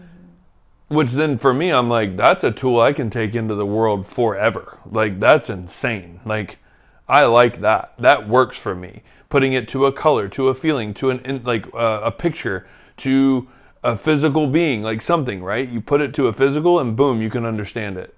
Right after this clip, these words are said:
Speaker 2: And then you can, almost like they say, you can put a name to it. Or a lot of people in the spiritual world will say,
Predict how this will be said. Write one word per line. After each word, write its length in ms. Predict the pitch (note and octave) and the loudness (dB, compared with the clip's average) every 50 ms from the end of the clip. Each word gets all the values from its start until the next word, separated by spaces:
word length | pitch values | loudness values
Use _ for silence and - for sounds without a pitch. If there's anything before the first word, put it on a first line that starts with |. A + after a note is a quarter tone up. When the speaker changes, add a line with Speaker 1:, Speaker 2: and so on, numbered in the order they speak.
| _ - | _ -8
Speaker 2:
And 140 | B2 B2 | -4 -4
then 160 | B2 B2 B2 B2 | -2 -2 -2 -2
you 140 | B2 B2 | -2 -2
can, 340 | A2+ - A2 G#2+ G#2 G2+ G2+ - _ _ _ _ _ | -4 -4 -8 -8 -8 -10 -10 -12 _ _ _ _ _
almost 320 | - C#3+ C#3+ C3+ C3+ B2 - | -2 0 2 2 0 2 2
like 160 | C#3 B2+ A2+ | 0 2 2
they 120 | B2 A#2+ | 0 0
say, 140 | A2 - B2+ | 0 0 0
you 120 | B2 A2+ | 0 0
can 100 | - A#2 | -4 -6
put 140 | G2+ - A#2 | -6 -6 -6
a 60 | A2 | -4
name 280 | A2+ B2 C3+ C3+ B2+ A#2+ | -4 -4 -4 -2 -4 -4
to 220 | G#2 - G#2+ G2 G2 | -4 -4 -4 -2 -2
it. 120 | G2 G2 | -2 -2
Or 260 | G#2+ G#2+ G#2 G#2 G#2 | 0 0 0 0 -2
a 60 | G2+ G2+ | -2 0
lot 200 | A2+ A#2 A#2 A#2 | 2 4 4 2
of 80 | G#2+ | 0
people 300 | - B2 A2+ A2+ A#2 A2+ | -2 -6 -6 -4 -4 -4
in 80 | A2 G#2+ | -4 -6
the 80 | G#2+ | -8
spiritual 440 | G#2 - _ C3+ C3 A#2 G#2 A#2 G#2+ | -10 -8 _ -2 -2 0 -2 -4 -4
world 200 | G#2+ G#2+ G#2+ G#2 | -2 -2 -2 -2
will 80 | G2+ G2+ | -4 -6
say, 320 | - - A#2 A2 G#2+ - | -4 -2 -2 -2 -2 -4